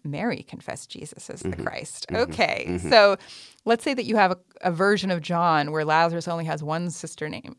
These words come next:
Speaker 1: and it's Mary, and she is confessing Jesus as the Christ. The other thing is that we also know that as far back as we can go in interpretation history, people thought that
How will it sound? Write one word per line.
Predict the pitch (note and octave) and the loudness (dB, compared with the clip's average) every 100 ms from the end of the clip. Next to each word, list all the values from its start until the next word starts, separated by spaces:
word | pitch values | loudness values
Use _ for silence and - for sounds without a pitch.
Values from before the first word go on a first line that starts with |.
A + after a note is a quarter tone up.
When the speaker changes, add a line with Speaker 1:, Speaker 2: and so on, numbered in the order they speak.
| - | -6
Speaker 1:
and | D#3 | -6
it's | D3 - | -6 -6
Mary, | F#3+ G3 C#3+ B2+ D#3+ F3+ - - _ _ | -2 0 0 -2 -6 -10 -18 -20 _ _
and | G3 F#3+ F3+ - | 0 2 0 -4
she | - - A#3+ | -6 0 0
is | A#3 | 2
confessing | C4 G#3 F3+ F#3+ | 2 4 2 0
Jesus | E3+ F3 E3 - | -6 -8 -10 -12
as | D#3 | -12
the | - | -4
Christ. | F#3+ D3 D#3 - | 0 0 -2 -4
The | F3+ | -2
other | G#3+ | -2
thing | B3 D#3+ | -2 -4
is | E3 | -6
that | - | -8
we | D#3 | -6
also | F#3 F#3 - F3 | -2 -2 -2 -6
know | D#3 D3+ | -4 -4
that | D3 - _ - | -4 -6 _ -12
as | E3+ | -6
far | - B3+ B3 | 6 8 8
back | F#3+ F3+ | 6 4
as | F3 D#3+ | -2 -6
we | D#3+ | -10
can | E3+ D3+ C#3+ B2 | -8 -8 -8 -6
go | - D#3+ | -2 -2
in | D#3 | -2
interpretation | D#3 D3 - D#3+ - - D#3 | -6 -8 -10 -10 -12 -12 -12
history, | E3 - - - - - _ _ | -12 -10 -10 -10 -12 -20 _ _
people | - A3 F3+ | -12 -6 -4
thought | G3 F3+ - | -2 -2 -2
that | C#3+ | -6